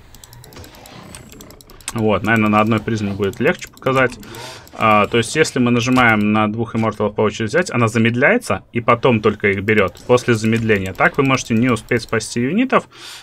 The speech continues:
поэтому лучше знать рейндж, с которого вы можете забрать, и не замедляясь их подымать. То есть, э, либо призмой кликнуть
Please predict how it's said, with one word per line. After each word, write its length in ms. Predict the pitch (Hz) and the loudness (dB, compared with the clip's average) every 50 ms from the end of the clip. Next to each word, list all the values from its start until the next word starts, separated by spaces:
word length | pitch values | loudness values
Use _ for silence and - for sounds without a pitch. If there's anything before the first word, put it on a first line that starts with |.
| - _ | -12 _
поэтому 340 | - 120 113 113 117 113 120 | -4 -4 -2 -2 -2 0 0
лучше 260 | 131 135 131 - 123 | 0 0 -2 -2 -4
знать 300 | 113 127 131 120 110 - | -2 0 2 0 2 2
рейндж, 220 | 123 123 123 117 110 | 4 4 4 2 0
с 100 | - - | -2 -4
которого 340 | - 113 - - 117 110 | -4 -6 -2 0 0 2
вы 40 | 110 | 2
можете 300 | 113 110 110 110 - 113 107 | 2 2 0 -2 -4 -4 -2
забрать, 460 | 123 123 131 143 180 226 247 - - | 0 0 2 2 2 2 0 -2 -6
и 260 | - 135 175 180 156 | -8 -6 -4 -2 0
не 240 | 127 117 123 131 117 | 0 0 0 0 0
замедляясь 640 | 107 113 104 104 98 110 117 127 131 120 107 - 127 | -2 -2 -2 -2 -2 0 0 0 2 0 0 -2 -4
их 100 | 110 - | -6 -6
подымать. 600 | - 113 107 110 107 104 98 - - - - - - | -6 -4 -2 0 0 0 -2 -4 -6 -10 -14 -14 -12
То 80 | - | -10
есть, 340 | - - - - - - - - | -10 -10 -12 -14 -16 -16 -12 -8
э, 460 | 107 101 98 101 101 101 101 101 104 110 | -6 -6 -4 -4 -4 -4 -4 -4 -4 -4
либо 240 | 117 107 107 101 | -4 -4 -4 -6
призмой 480 | - - 170 208 240 240 214 - 190 160 | -4 -4 -4 -2 -2 -2 -2 -2 -2 -2
кликнуть 520 | - - 156 143 - - 123 104 - - | -2 -2 -6 -4 -4 -2 -4 -4 -4 -8